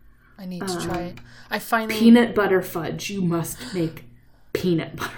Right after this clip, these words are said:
Speaker 2: fudge.
Speaker 1: Oh my
Speaker 2: It's so
Speaker 1: gosh.
Speaker 2: good.
Speaker 1: I th-, I might try to do that. So, as part of the Black Friday sale, so I can't remember if I talked about this on the podcast or not, but <laughs> Zachary is so funny.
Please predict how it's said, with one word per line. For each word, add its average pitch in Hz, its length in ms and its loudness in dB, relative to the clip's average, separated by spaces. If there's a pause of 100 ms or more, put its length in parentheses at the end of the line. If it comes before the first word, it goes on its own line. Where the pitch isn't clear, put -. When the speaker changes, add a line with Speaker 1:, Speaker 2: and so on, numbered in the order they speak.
Speaker 2:
fudge. - 440 -12
Speaker 1:
Oh 233 40 0
my 233 100 -2
Speaker 2:
It's - 140 -4 (160)
so 214 140 8 (100)
Speaker 1:
gosh. - 140 -4
Speaker 2:
good. - 360 -6 (800)
Speaker 1:
I - 40 -16
th-, - 380 -6
I 175 40 -2
might 175 380 -2
try 170 220 -8
to 160 80 -12
do 160 160 -14
that. - 220 -12 (280)
So, 170 500 0 (260)
as 180 180 -6
part 220 220 -2
of 220 180 -4
the 165 420 -2 (180)
Black 170 320 -6
Friday 170 260 -4
sale, 160 440 -6
so 156 420 -6 (460)
I 262 60 0
can't 294 160 2
remember 202 200 -2
if - 80 -14
I 170 160 -2 (240)
talked 180 260 -6
about 156 200 -10
this 156 160 -10
on - 100 -10
the - 60 -4
podcast 156 500 -10
or 165 60 -12
not, 160 240 -12
but 165 180 -12
<laughs> - 880 -10
Zachary - 520 -8
is 180 160 -12
so - 140 -10
funny. - 340 -16